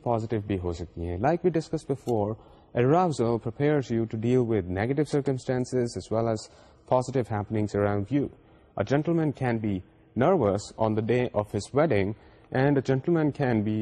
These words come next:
nervous simply because his boss has given him very rough treatment. Yes?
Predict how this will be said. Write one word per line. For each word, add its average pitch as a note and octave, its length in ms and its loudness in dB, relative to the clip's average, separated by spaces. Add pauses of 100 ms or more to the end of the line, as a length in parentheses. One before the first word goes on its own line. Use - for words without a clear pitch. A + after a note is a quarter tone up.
(220)
nervous A2 640 0
simply A#2 800 0
because A2 560 0
his G2+ 160 -4
boss B2+ 420 2 (460)
has G#2+ 340 0
given A#2 220 2
him G2 200 -2
very G2+ 240 -2
rough F#2+ 240 -4
treatment. F2+ 540 -4 (440)
Yes? B2+ 340 -2